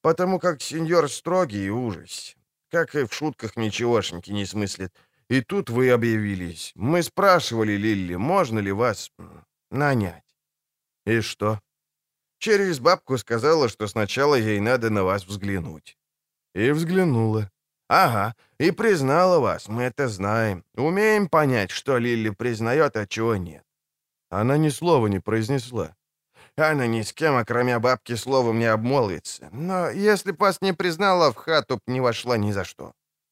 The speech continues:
«Хм», задумался Геральт. «Интересно, вещунья, которая вместо того, чтобы вещать, молчит.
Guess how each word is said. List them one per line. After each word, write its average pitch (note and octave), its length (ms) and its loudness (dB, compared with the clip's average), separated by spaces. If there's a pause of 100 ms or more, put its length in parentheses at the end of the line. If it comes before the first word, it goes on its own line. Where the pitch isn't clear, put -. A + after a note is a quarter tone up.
(440)
«Хм», C3+ 220 0 (380)
задумался A2+ 640 0
Геральт. G2+ 380 -4 (760)
«Интересно, C3 840 2
вещунья, E3+ 840 0
которая C#3+ 520 2
вместо C3+ 380 -2
того, B2+ 240 0
чтобы A2+ 340 -4
вещать, G#2 580 -2
молчит. B2+ 640 -4